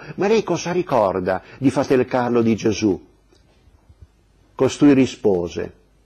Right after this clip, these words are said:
"Era un uomo che dava tutto." Un meraviglioso ricordo,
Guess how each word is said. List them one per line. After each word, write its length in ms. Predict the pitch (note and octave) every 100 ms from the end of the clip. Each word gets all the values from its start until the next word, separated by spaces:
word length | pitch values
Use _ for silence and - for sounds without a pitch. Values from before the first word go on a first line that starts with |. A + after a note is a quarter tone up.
| _ - _ -
"Era 580 | E3 D#3 B2+ G#2 G2+ -
un 240 | D3 C3 C3
uomo 600 | D3+ F3 F#3 F#3 G3 - -
che 160 | - B2
dava 320 | C3+ B2+ C3+
tutto." 600 | - F#2 _ - F2 - _ _ _ _ _ _ _ _ _ _ _ _ _ _ - _
Un 160 | - A#2
meraviglioso 600 | A#2 A2+ A2 A#2 B2 A#2
ricordo, 720 | A2+ - G2 G2 G2+ A2+ C3